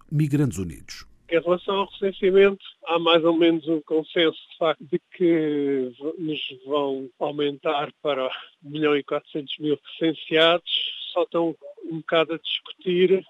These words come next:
Speaker 2: são, são as pessoas que têm o cartão de cidadão com morada no estrangeiro, só estão a discutir é como é que vão implementar o,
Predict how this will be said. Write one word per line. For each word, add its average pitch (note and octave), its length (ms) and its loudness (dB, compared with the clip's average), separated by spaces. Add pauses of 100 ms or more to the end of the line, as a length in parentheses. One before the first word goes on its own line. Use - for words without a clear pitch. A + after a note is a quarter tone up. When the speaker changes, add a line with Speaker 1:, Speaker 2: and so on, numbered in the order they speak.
(160)
Speaker 2:
são, E3 220 2
são E3+ 160 2
as E3 120 0
pessoas F3 300 -2
que - 160 -6
têm D#3+ 160 4
o - 20 0
cartão D#3+ 280 2
de - 80 -6
cidadão D3+ 380 2
com D3 120 -4
morada C#3+ 340 0 (120)
no D#3+ 80 -20
estrangeiro, D3 560 -2 (100)
só E3+ 100 0
estão F3 160 2
a E3+ 40 2
discutir - 420 2
é F#3 80 6
como F3 240 0
é F3+ 100 4
que - 80 -10
vão E3+ 220 6
implementar E3 640 2
o, D3+ 160 2